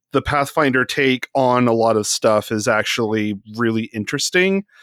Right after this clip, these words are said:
And I'm really glad to see it just in the core rule books, not just in, like, the setting guides and all that.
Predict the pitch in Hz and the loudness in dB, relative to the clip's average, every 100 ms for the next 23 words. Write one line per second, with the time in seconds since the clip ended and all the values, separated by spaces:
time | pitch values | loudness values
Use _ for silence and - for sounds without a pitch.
0 | - - - 131 131 123 127 135 127 131 | -20 -20 -6 -2 0 2 4 4 2 2
1 | 120 110 - 127 120 113 107 117 - _ | 2 2 -2 -2 0 -2 -2 -6 -6 _
2 | 156 139 131 123 - 131 110 104 113 101 | 2 4 4 0 0 2 2 2 0 0
3 | 101 92 - 113 101 - 120 104 - 104 | -2 -4 -6 -4 -4 -4 -4 -4 -4 -4
4 | 101 98 95 - - 107 98 98 95 95 | -4 -6 -6 -8 -4 -4 -4 -4 -4 -2
5 | 95 92 - 90 87 - 85 92 135 | -4 -6 -10 -12 -12 -14 -10 -6 -6